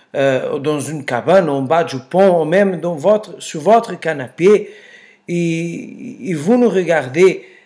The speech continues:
euh, vous regardez ces vidéos, alors vous devez savoir que là où vous êtes maintenant, vous pouvez aussi avoir une relation avec Dieu.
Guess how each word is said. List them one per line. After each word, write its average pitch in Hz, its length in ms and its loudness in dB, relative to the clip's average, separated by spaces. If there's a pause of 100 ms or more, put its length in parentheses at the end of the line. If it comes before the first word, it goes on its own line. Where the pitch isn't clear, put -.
(120)
euh, 151 280 -10
vous 139 160 -10
regardez 160 520 -2
ces 165 220 -6
vidéos, 139 640 2 (260)
alors 202 280 4
vous 196 160 -2
devez 190 260 0
savoir 190 580 -2
que 208 120 -4
là 233 280 4
où 247 60 2
vous 170 360 -4
êtes 175 280 -4
maintenant, 202 800 0 (440)
vous 233 120 -2
pouvez 247 280 -4
aussi 147 320 -6
avoir 117 380 -4
une 117 80 -12
relation 117 540 -8
avec 110 340 -12
Dieu. 117 320 -14